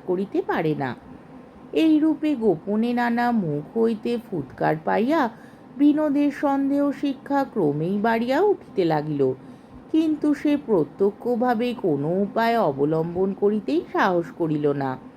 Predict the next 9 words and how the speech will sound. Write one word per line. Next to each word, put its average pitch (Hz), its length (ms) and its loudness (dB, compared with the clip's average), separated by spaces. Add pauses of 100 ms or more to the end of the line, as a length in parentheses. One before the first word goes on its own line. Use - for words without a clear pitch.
(380)
এক 277 220 2 (120)
চক্ষু 151 420 -4
লজ্জা, 226 540 0 (380)
দ্বিতীয়ত 311 520 2
আশঙ্কা, 180 840 0 (360)
পাছে 285 380 0
সমস্ত 269 640 -2
অবস্থাভিজ্ঞ 214 1120 0
অম্বিকাচরণ 190 1040 2